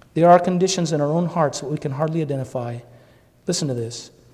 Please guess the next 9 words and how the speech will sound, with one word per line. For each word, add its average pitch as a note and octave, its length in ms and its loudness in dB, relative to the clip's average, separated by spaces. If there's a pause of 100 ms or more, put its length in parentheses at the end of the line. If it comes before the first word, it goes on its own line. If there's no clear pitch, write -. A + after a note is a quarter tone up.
(200)
Conditions F3+ 560 0
that - 180 -8
color E3 440 0
our D3+ 80 2
judgments. B2+ 680 -6 (540)
We G3+ 600 2
love D#3+ 480 0
the C#3+ 80 -6
praise B2 680 0